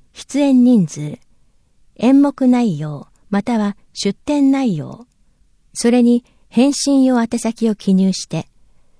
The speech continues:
高井戸地域区民センターへ。申し込み多数の場合は抽選です。高井戸センター祭り、十月四日土曜、五日日曜。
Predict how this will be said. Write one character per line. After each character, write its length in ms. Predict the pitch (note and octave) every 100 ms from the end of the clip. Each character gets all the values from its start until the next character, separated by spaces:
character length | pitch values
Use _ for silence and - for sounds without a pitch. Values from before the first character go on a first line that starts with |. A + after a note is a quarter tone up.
| _ _ _
高 340 | G3+ G#3+ D4
井 60 | D4
戸 140 | C#4+
地 180 | - D4
域 180 | C4+ -
区 120 | -
民 160 | G3 A3+
セ 220 | - G#3
ン 80 | E3+
タ 140 | -
ー 260 | E3+ C3+ G#2+
へ。 80 | - _ _ _ _ _ _ _ _ _ -
申 200 | A#3+ D4
し 80 |
込 120 | - C#4
み 80 | C#4
多 120 | C4+
数 220 | - D4+
の 140 | C#4+ B3
場 140 | F3+
合 60 | F3+
は 160 | G3
抽 260 | G#3 - D#3+
選 260 | - D3 C#3+
で 140 | C#3+
す。 160 | - _ _ _ _ _ _ _ _ _ _ _ _ _ _ _ _
高 320 | - G#3+ D4
井 80 | D4
戸 100 | C#4+
セ 200 | - B3+
ン 60 | A#3+
タ 200 | A3+ A3
ー 20 |
祭 420 | G3+ G#3 - D3
り、 80 | - _ _ _ _ _ _
十 200 | D#3 A#3+
月 280 | C4 C4 -
四 160 | G#3+ G#3+ _
日 200 | - G3+ -
土 200 | F3+ F#3+
曜、 340 | G3+ F#3+ C#3 _ _ _ _
五 260 | F#3+ - -
日 220 | B3+ - _
日 340 | F#3 - G#3
曜。 300 | G3+ E3+ B2+